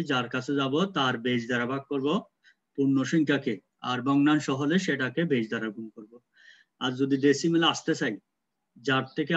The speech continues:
আসব, যেই সংখ্যা পদ্ধতি থেকে আসব, সেই সংখ্যা পদ্ধতির base দ্বারা প্রত্যেকটা অঙ্ককে গুণ করতে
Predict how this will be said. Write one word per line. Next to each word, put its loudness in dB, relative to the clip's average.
আসব, -2
যেই 4
সংখ্যা -2
পদ্ধতি -2
থেকে 0
আসব, -4
সেই 0
সংখ্যা -2
পদ্ধতির -4
base 2
দ্বারা -2
প্রত্যেকটা -8
অঙ্ককে -6
গুণ -4
করতে -12